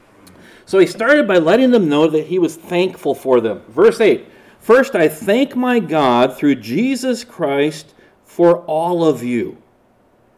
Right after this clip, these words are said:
So he's letting them know he's thankful to God for them. Um,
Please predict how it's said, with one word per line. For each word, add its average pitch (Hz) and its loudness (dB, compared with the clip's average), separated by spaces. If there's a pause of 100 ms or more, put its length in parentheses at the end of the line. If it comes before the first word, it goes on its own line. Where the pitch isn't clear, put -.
(300)
So 147 -6
he's 143 -4
letting 208 2
them 190 0
know 185 -4 (140)
he's 233 -10
thankful 190 -2
to 180 -8
God 147 -4
for 135 0
them. 110 -2 (880)
Um, 101 -16